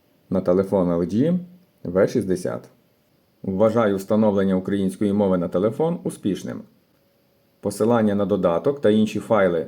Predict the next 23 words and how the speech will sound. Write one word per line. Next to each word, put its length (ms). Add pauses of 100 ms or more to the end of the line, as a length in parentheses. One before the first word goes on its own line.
які 280
будуть 280
потрібні 440
для 120
встановлення 600
української 640
мови, 360 (500)
я 160
залишу 380
знизу 340
під 160
відео. 380 (680)
Якщо 420
ви 80
захочете 460
встановити 540
українську 540
мову 260
інтерфейсу 840
на 120
іншу 320
модель 280
телефона, 680